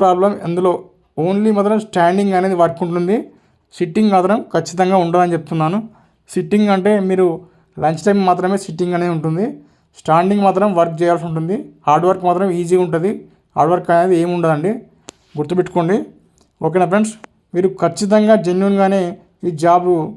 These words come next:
మీరు చేయాలనుకుంటే అలాగే ఖచ్చితంగా మీకు వెంటనే జాయినింగ్ ఇస్తారు, no problem. ఎక్కడైతే మీరు సరౌండింగ్లో లొకేషన్లో ఉన్నారో అక్కడ మీకు ఈ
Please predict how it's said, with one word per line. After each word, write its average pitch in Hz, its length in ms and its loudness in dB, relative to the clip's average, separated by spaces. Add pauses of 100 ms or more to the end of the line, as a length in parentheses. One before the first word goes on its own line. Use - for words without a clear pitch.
(120)
మీరు 175 200 -4
చేయాలనుకుంటే 180 580 0 (200)
అలాగే 165 300 -2 (680)
ఖచ్చితంగా 190 420 -2 (100)
మీకు 185 120 -2 (100)
వెంటనే 185 280 0 (120)
జాయినింగ్ 170 380 0
ఇస్తారు, 165 300 0 (600)
no 185 60 0 (120)
problem. 175 320 2 (960)
ఎక్కడైతే 190 380 -2
మీరు 190 180 0
సరౌండింగ్లో 190 480 2 (220)
లొకేషన్లో 175 500 -2
ఉన్నారో 165 320 2 (760)
అక్కడ 175 200 0 (180)
మీకు 160 240 -4 (920)
ఈ - 20 -6